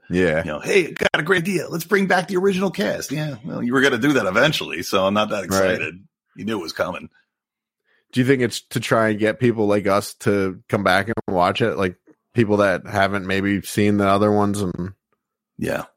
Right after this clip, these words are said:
Speaker 2: no question in my mind. No question.
Speaker 1: Yeah.
Speaker 2: It's like, how do we, how do we get the audience in? Yeah, it seems like the new kids don't give a shit about it. We gotta
Speaker 1: Right.
Speaker 2: lure in the old guys.
Speaker 1: <laughs> Yeah.
Speaker 2: We're probably the only ones that went and saw that, that new Ghostbusters sequel. You know, I don't think there's anybody under thirty who, who's seen that movie. So they probably took a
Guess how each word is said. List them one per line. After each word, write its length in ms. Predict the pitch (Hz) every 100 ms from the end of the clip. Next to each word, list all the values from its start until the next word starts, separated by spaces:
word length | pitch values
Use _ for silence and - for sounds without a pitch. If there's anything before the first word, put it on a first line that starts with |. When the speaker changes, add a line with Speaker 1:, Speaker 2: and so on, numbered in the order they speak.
| -
Speaker 2:
no 140 | 92 90
question 360 | 85 71 73
in 60 | 71
my 100 | 67
mind. 320 | 65 64 - _ _ _ _ -
No 300 | 85 98 95
question. 460 | - 62 - - - _ _ -
Speaker 1:
Yeah. 300 | 95 62 -
Speaker 2:
It's 80 | -
like, 80 | 98
how 80 |
do 80 | 113
we, 240 | 117 - -
how 140 | 104
do 40 | 117
we 180 | 90
get 320 | - - - -
the 100 | 95
audience 400 | 139 131 82 82
in? 280 | 64 - -
Yeah, 160 | - -
it 80 | -
seems 180 | - 147
like 140 | 127
the 80 | - 98
new 140 | 113
kids 260 | 156 117 101
don't 160 | 120 110
give 160 | 175
a 60 | 185
shit 160 | 104
about 300 | 80 76 58
it. 80 | 53 - - - 87
We 160 | 117
gotta 260 | 117 104 90
Speaker 1:
Right. 60 | 90
Speaker 2:
lure 300 | 143 156 135
in 160 | 131
the 160 | 104 95
old 280 | 135 131 101
guys. 600 | 82 60 - - - - -
Speaker 1:
<laughs> 160 | - -
Yeah. 460 | 147 143 147 - - _ _ _ _ _ _ -
Speaker 2:
We're 140 | 139
probably 480 | 160 147 135 131 135
the 220 | 123 - -
only 140 | 131
ones 160 | 131 123
that 80 | 123
went 140 | 127
and 40 |
saw 100 | 131 123
that, 340 | 113 - -
that 160 | 113 110
new 120 | 120
Ghostbusters 680 | 120 165 - 117 113 104 -
sequel. 420 | 110 107 147 -
You 80 | 120
know, 120 | 135
I 80 | 131
don't 140 | 147
think 200 | 147 127
there's 160 | 123 110
anybody 420 | 113 127 123 120
under 180 | 127 113
thirty 400 | - 113 160 180
who, 160 | 110 110
who's 320 | 110 120 101
seen 200 | 143 214
that 140 | 113
movie. 360 | 101 95 101 -
So 180 | - 123
they 80 | 120
probably 320 | 151 147 135
took 240 | - 135
a 100 | 120